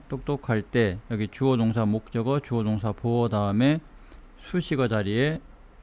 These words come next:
접속사, 주어, 동사가 들어가면 이걸 부사절이라고 하더라. 여기 뒤에 올 수도 있고 주절, 이제 여기 접속사가 없는 주어, 동사, 이걸 주절이라고 하는데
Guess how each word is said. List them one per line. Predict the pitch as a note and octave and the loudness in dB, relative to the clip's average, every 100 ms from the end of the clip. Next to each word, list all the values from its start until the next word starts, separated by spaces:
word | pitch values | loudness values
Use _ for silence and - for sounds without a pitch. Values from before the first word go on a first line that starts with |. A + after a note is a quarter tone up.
| - - | -20 -16
접속사, | - B2 - C3+ - A#2 G#2 G2 | -6 -4 -4 -6 -2 0 0 -2
주어, | - A#2+ A#2+ | -4 0 0
동사가 | A2 A2 A#2+ G#2+ | 0 -2 0 -2
들어가면 | G2+ G#2 G2 F#2+ B2+ D#3 - - - - | -2 -2 0 0 2 0 -4 -16 -18 -10
이걸 | G#2 A#2+ C3+ C#3+ - - - - - | -4 0 0 -4 -14 -20 -20 -20 -20
부사절이라고 | - C3 D3 A#2+ G2 G2 G2 | -6 0 2 2 0 -2 -2
하더라. | A#2 G#2 A2 A2 - - - - - - - - - - - - - - - - - - - - | -2 0 -2 -4 -16 -20 -20 -20 -20 -20 -20 -20 -20 -20 -20 -20 -20 -20 -20 -20 -20 -20 -10 0
여기 | C#3 C#3+ C#3+ C#3+ - - - - | 4 6 6 4 0 -16 -16 -10
뒤에 | - D3+ E3+ | 2 6 6
올 | D3+ A#2+ | 6 4
수도 | C#3 A#2+ G#2+ | 0 0 0
있고 | G2 - C3+ C#3+ D3 D3 - - | 0 2 4 4 2 -4 -14 -20
주절, | - C3 B2+ B2 F#2+ - - | -6 -2 2 2 0 -6 -8
이제 | - | -2
여기 | A#2+ A#2 A2 - - - | 0 2 0 -2 -10 -20
접속사가 | - D3+ F3 F3+ - C#3+ A#2 | -4 -2 0 -2 0 2 4
없는 | A2 B2+ C3+ C3 | 4 4 6 4
주어, | C3 B2 A#2+ | 2 0 2
동사, | A2 A2 G#2+ A#2 | 2 2 2 2
이걸 | G#2 A2 C3 C#3 D3 | 2 0 2 2 0
주절이라고 | - C#3 C#3+ B2 A2 G#2 | -4 0 2 2 2 2
하는데 | A2 G2+ A2 F#2+ | 0 0 0 -2